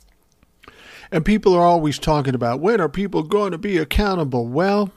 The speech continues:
it's starting to happen, at least in this case. The co-leader of a plot to kidnap Michigan Governor Gretchen Whitmer was sentenced Wednesday, actually Tuesday,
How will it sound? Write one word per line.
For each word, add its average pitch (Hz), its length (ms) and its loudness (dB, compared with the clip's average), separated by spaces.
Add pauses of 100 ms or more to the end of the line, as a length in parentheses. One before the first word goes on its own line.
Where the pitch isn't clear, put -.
it's - 260 -6
starting 160 480 0
to 131 100 -2
happen, 139 460 -4
at - 160 -8
least 190 360 -4
in 131 200 0
this 143 260 0
case. - 680 -8 (880)
The - 100 4
co-leader 190 840 4
of 156 260 -4
a 139 80 2
plot 147 540 0
to 147 120 -2
kidnap 156 680 0
Michigan 170 640 -2
Governor 127 420 0
Gretchen 135 600 0
Whitmer 131 480 -2
was 123 280 0
sentenced 185 800 -2
Wednesday, 135 1120 0 (1600)
actually 135 360 -2
Tuesday, 135 960 -4